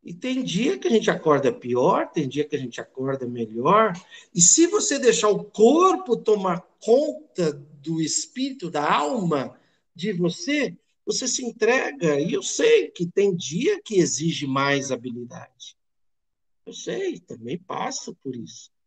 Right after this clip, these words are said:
Nós estamos todos aqui,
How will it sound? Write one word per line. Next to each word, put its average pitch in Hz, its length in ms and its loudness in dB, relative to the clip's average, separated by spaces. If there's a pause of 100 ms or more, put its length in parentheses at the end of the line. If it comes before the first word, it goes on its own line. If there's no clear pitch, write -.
(240)
Nós 139 200 -6
estamos 175 400 2
todos 190 500 6
aqui, 220 760 2